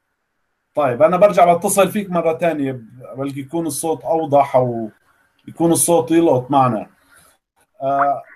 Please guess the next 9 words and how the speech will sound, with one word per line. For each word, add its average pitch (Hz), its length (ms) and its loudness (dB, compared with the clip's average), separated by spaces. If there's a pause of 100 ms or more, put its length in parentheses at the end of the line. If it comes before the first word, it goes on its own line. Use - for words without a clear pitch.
(160)
في، 160 280 -18
طبعًا 185 320 -2
اتصل 190 520 -4
معي 185 340 -2
الأخ 170 480 -4
جون، 180 360 -2
الأخ 151 260 -4
جون 170 580 -6 (1600)
نهائيًا. 135 880 -4